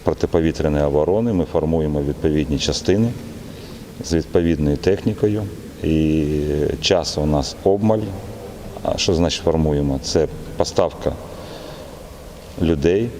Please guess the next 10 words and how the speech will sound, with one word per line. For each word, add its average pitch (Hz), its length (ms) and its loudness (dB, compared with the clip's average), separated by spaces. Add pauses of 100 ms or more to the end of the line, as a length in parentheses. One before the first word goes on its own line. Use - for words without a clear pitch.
(120)
мобілізаційних 78 720 2
ресурсів, 110 540 0 (1300)
це - 140 0
поставка 82 540 0
техніки. 107 640 0 (540)
І 82 160 4 (760)
приклад 92 360 2 (160)
такої 82 300 2
техніки 85 480 0
ви 78 120 2